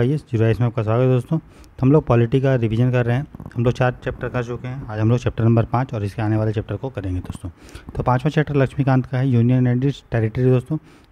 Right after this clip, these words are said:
जिसको हिंदी में बोलते हैं संघ एवं इसके क्षेत्र के बारे में पढ़ेंगे। तो आपको पता है कि हमारा जो पार्ट वन है कॉन्स्टिट्यूशन का, भाग एक है,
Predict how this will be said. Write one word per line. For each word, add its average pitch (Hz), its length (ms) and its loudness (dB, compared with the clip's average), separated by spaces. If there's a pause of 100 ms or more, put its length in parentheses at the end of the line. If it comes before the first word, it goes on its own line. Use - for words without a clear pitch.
जिसको 123 200 -2
हिंदी 123 180 4
में 135 100 2
बोलते 127 180 2
हैं 131 60 -2
संघ 120 280 -2
एवं 117 360 0
इसके 123 240 -4
क्षेत्र 117 480 0
के 117 60 -2
बारे 113 200 2
में 113 60 -2
पढ़ेंगे। 98 280 -2 (420)
तो 127 60 2
आपको 143 400 2
पता 147 240 2
है 156 140 2
कि - 160 -10
हमारा 127 240 2
जो 139 100 4
पार्ट 120 280 -2
वन 139 160 4
है 143 40 4
कॉन्स्टिट्यूशन 123 500 0
का, 127 80 -4
भाग 117 260 -2
एक 127 160 0
है, 131 140 -4